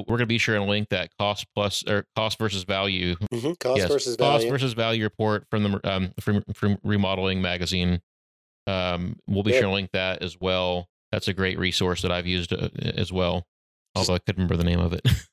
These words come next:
Speaker 2: And it's not high enough now post-pandemic, but it still gives people an independent idea. So,
Speaker 1: Yeah.
Speaker 2: good. Thank you for doing that.
Speaker 1: Well, thanks a lot. And thank you all for joining us today on this episode of the Your Project Shepherd podcast.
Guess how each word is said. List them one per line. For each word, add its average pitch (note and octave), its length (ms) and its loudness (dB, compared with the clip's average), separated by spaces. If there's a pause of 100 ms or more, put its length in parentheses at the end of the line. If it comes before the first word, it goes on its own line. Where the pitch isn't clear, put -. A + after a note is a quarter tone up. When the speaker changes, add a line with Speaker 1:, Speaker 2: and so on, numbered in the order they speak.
(340)
Speaker 2:
And C3 140 2
it's C#3 180 -2
not C#3+ 460 0
high C3+ 240 2
enough A2 360 0
now G#2+ 280 2
post-pandemic, G#2 960 0
but A2 160 0
it G#2 100 -10
still C#3+ 260 0
gives A2+ 220 -2
people G#2+ 460 0 (300)
an B2 120 2
independent A2 580 0 (200)
idea. G2+ 300 -4 (300)
So, G#2+ 40 0
Speaker 1:
Yeah. E2+ 140 2 (200)
Speaker 2:
good. D#3+ 160 0
Thank C3+ 160 0
you C#3 80 -2
for C3 80 -4
doing A#2 220 0
that. B2+ 240 -2 (180)
Speaker 1:
Well, - 80 0
thanks C#3 220 -2
a D#3+ 40 -4
lot. E3 280 0 (120)
And B2 320 0
thank C#3 300 -2
you C#3 140 0
all C#3 180 2
for C#3 100 -4
joining B2+ 360 0
us - 180 0
today B2+ 460 2
on A2+ 200 2
this A2 360 0
episode A2+ 580 0
of G2 80 -4
the G2 60 0
Your G#2+ 180 2
Project G#2+ 320 -2
Shepherd G#2 320 -2
podcast. C#3 720 0